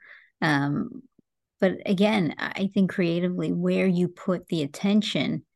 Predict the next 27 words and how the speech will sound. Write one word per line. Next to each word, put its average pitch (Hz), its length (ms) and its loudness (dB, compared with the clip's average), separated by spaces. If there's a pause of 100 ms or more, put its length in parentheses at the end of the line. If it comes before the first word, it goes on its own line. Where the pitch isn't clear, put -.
(560)
uh, 156 320 -2
is, 202 160 0
are 190 320 0
there 214 260 0
interesting 196 540 -2
choices? 208 640 -6 (340)
I - 40 2
mean, 208 140 6
and 185 120 6
I 175 40 4
have 180 240 2
to 185 60 0
believe 165 360 -2
they 147 140 -2
come 175 320 -2
from 160 500 -4 (400)
the 190 280 -2 (140)
point 185 280 4
of, 165 220 -2
you 180 120 0
know, 156 100 -2
the 160 80 -2
point 175 540 -2 (100)
in 185 160 2
your 170 140 0
mind 165 540 -2
that - 160 -6